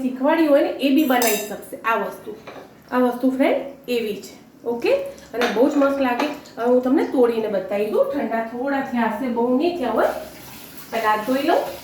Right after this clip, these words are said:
ચલો, અને આ ફ્રેન્ડ લાઈક, કોમેન્ટ, સબસ્ક્રાઇબ કરવાનું ભૂલતા નહીં, મને મોટિવેશન મળે અને આવી નવી રેસીપી કરવાનો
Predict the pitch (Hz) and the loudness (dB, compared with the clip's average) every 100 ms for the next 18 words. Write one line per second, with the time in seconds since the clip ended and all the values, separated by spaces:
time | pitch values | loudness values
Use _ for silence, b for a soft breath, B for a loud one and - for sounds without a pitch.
0 | - - - - - - - - - - | -16 -16 -16 -16 -16 -18 -20 -20 -20 -20
1 | - - - - - - - - - - | -20 -20 -20 -20 -20 -20 -20 -20 -20 -20
2 | - - - - - - - - - - | -20 -20 -20 -20 -20 -20 -20 -20 -20 -20
3 | - - - - - - - - - - | -20 -20 -20 -20 -20 -20 -20 -20 -20 -20
4 | - - - 214 185 175 - - B B | -20 -20 -8 -4 -4 -6 -12 -20 B B
5 | - - - 262 269 294 320 311 254 214 | -20 -20 -4 4 6 6 4 2 2 2
6 | 220 254 269 294 285 294 285 277 285 277 | 0 0 0 -2 0 0 0 -4 -2 -2
7 | 285 254 285 311 269 277 285 349 381 254 | -2 -2 -2 0 2 2 4 4 4 4
8 | 226 226 247 254 311 320 247 240 233 226 | 2 2 0 2 2 2 2 2 2 0
9 | 269 277 277 294 285 285 302 339 B B | 0 -2 0 0 0 2 2 0 B B
10 | - 226 220 226 254 214 233 233 220 233 | -6 -2 0 0 2 2 2 2 0 -2
11 | 226 247 240 220 214 226 277 508 | -4 -4 -2 0 0 0 2 2